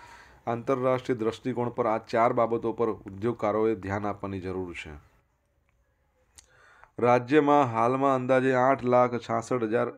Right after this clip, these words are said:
એકમો ધમધમી રહ્યા છે. તમને ખબર છે આપણે એમ એસ એમ ઈ મંત્રી કોણ છે? લઘુ, મધ્યમ, સૂક્ષ્મ ઉદ્યોગ. તો યાદ રાખજો, બળવંતસિંહ રાજપૂત. પ્રધાનમંત્રી નરેન્દ્ર મોદીની આત્મનિર્ભર ભારત અને મેક ઇન ઇન્ડિયાની સંકલ્પના, સંકલ્પના છે, એને સાકાર કરતા એક્સપોની બારમી આવૃત્તિમાં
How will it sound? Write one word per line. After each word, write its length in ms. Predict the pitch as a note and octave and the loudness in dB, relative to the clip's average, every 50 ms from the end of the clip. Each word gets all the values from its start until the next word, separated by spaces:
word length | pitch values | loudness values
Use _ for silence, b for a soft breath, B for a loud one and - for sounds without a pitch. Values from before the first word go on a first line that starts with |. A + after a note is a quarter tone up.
| - | -8
એકમો 340 | A#2+ A#2 - - A#2+ A#2+ A#2 | -10 -8 -6 -6 -4 -4 -4
ધમધમી 440 | G2+ A2+ G#2 G2+ G2 G#2+ G#2+ A2 G#2+ | -4 -4 -6 -4 -6 -4 -4 -4 -4
રહ્યા 260 | G2+ G2+ F#2+ F#2+ F#2+ | -2 -2 -4 -4 -6
છે. 440 | F#2 - - F2 E2 D#2+ b b b b b b b b b b b b b b b - | -8 -10 -14 -16 -16 -18 b b b b b b b b b b b b b b b -4
તમને 280 | B2 B2+ C3 C3+ C#3 | -2 -2 0 -2 -2
ખબર 260 | A#2+ C3 C#3 D3 D3 C#3 | -2 2 2 2 2 2
છે 120 | B2+ C#3 | 2 0
આપણે 220 | C3 B2 B2+ B2 | 0 2 2 2
એમ 180 | B2 A#2+ A#2+ B2+ | 2 2 0 -2
એસ 140 | C3 B2+ B2+ | -2 -4 -4
એમ 100 | B2 B2+ | -4 -4
ઈ 40 | B2+ | -4
મંત્રી 360 | A#2+ A#2+ A#2+ A#2+ B2+ C3 A#2+ | -4 -4 -4 -4 -4 -4 -4
કોણ 200 | A#2 B2 A#2 G2+ | -2 -4 -6 -6
છે? 260 | F#2 - F#2 F2 E2 F2 F2+ | -8 -12 -14 -14 -16 -16 -14
લઘુ, 320 | F#2+ G2 G#2+ G#2 G#2+ A#2+ A#2 | -10 -8 -8 -4 -4 -4 -4
મધ્યમ, 440 | A2 A2 G#2 G2 G2+ A#2 A#2 A#2 A#2 | -4 -6 -8 -8 -8 -8 -8 -8 -10
સૂક્ષ્મ 580 | A#2 - _ _ - - A2 - - - A2+ | -14 -20 _ _ -16 -16 -14 -10 -6 -4 -4
ઉદ્યોગ. 420 | A2 G2+ F#2 F#2 G#2+ G#2+ G#2 G#2+ - _ _ _ _ _ _ _ _ _ _ _ _ b b b b b b b b b b b _ _ | -4 -4 -2 -2 -2 -2 -2 -4 -10 _ _ _ _ _ _ _ _ _ _ _ _ b b b b b b b b b b b _ _
તો 100 | - G#2+ | -4 -2
યાદ 220 | G#2+ A2 G#2+ G#2+ A2 | 0 0 0 0 2
રાખજો, 420 | A2 A2 G#2+ G#2 G#2 A2+ A#2 A2+ | 0 0 0 -2 -2 -2 -2 -2
બળવંતસિંહ 720 | G2+ F#2 F#2 G2 G#2 G#2+ G#2+ G#2 G2 F#2+ - - G#2 F#2+ | -2 -2 0 2 2 2 0 0 -4 -8 -8 -6 -4 -4
રાજપૂત. 440 | F2 F2+ F2+ E2+ F2 E2 F#2 F#2 F#2 - - - - - - - _ _ _ _ _ _ _ _ _ _ _ _ _ _ _ _ - b b b b b b b b b b b b b b b b _ | -2 -4 -4 -6 -8 -12 -12 -12 -12 -12 -16 -18 -18 -20 -20 -20 _ _ _ _ _ _ _ _ _ _ _ _ _ _ _ _ -20 b b b b b b b b b b b b b b b b _
પ્રધાનમંત્રી 580 | - A#2+ A#2 B2+ C#3+ D#3 D#3 D3+ D#3 D3 D#3 D3+ | -2 0 4 4 4 4 4 2 0 2 2 2
નરેન્દ્ર 340 | C#3 C3 C3 C#3+ C#3+ C#3+ D3 | 2 2 2 2 2 0 0
મોદીની 400 | C#3 C#3 C3+ C3+ C#3 C#3 C3+ C3 | 0 0 0 0 -2 -2 0 0
આત્મનિર્ભર 560 | A#2+ B2 A#2+ - C3+ C3+ C3 C3 B2+ C3 C3 | 0 0 0 -2 -2 -2 -2 0 0 0 0
ભારત 360 | A2+ G2+ G2 G#2+ A#2+ B2+ A#2 | 0 0 0 0 0 0 -2
અને 160 | B2 B2 B2 | -2 -4 -4
મેક 280 | A#2 A2 A2 A#2 A#2 A#2+ | -4 -4 -4 -6 -4 -4
ઇન 100 | C3 B2+ | -4 -4
ઇન્ડિયાની 380 | B2 A#2+ A#2 A#2+ A#2+ A#2+ B2 A2 | -4 -4 -4 -4 -4 -4 -4 -6
સંકલ્પના, 720 | - A#2 A2 G#2+ - A#2+ A#2+ A#2 A2+ A2+ - - A2 G#2 | -6 -6 -8 -6 -6 -6 -6 -4 -6 -6 -8 -8 -10 -8
સંકલ્પના 640 | - - A2+ A2+ G#2+ - B2+ B2+ - B2 A#2+ A#2+ A#2+ | -6 -6 -8 -6 -4 -4 -4 -4 -4 -4 -4 -4 -4
છે, 180 | A#2 - B2 | -4 -6 -6
એને 160 | A#2 A2+ A#2 A#2 | -6 -4 -6 -6
સાકાર 360 | - A2 G#2 G#2 A#2+ A#2+ A#2 | -6 -6 -6 -4 -2 -4 -2
કરતા 300 | A2+ A#2 A2+ A2+ A#2+ A2+ | -2 -4 -4 -2 -2 -2
એક્સપોની 420 | A2 G#2 - - - A2+ A2+ A2+ | -2 -4 -6 -10 -10 -8 -8 -6
બારમી 460 | G#2+ G#2+ G#2 G#2+ A#2 B2+ C#3 D3 C#3+ | -2 0 0 0 0 0 -2 -2 0
આવૃત્તિમાં 600 | C3 A#2+ A2+ A2+ A2+ A#2 A#2 A2 G#2+ G2+ F#2 F2 | 0 0 -2 -2 -4 -6 -6 -8 -8 -8 -8 -10